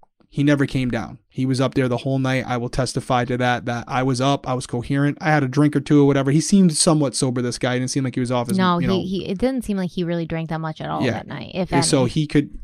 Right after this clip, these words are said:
Speaker 1: if he s-, if they say, "Hey," and I'm sure, again, they asked this, like, "Did Corey ever leave after you brought Lauren to Jay's?" "No, he did not. I can confirm. I was there. I was in the room where he would have to walk by to get out.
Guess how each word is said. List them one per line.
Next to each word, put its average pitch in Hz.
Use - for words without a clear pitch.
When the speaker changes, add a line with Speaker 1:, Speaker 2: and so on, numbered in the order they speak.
Speaker 1:
if -
he 147
s-, 143
if -
they 143
say, 131
"Hey," 139
and 143
I'm 135
sure, 151
again, 151
they 135
asked 147
this, 120
like, 120
"Did 139
Corey 135
ever 123
leave 123
after 120
you 123
brought 120
Lauren 117
to 127
Jay's?" 143
"No, 120
he 127
did 123
not. 120
I 120
can 117
confirm. 131
I 120
was 117
there. 123
I -
was -
in 151
the 143
room 143
where 127
he 131
would 127
have 123
to 113
walk 127
by 127
to 120
get 123
out. 127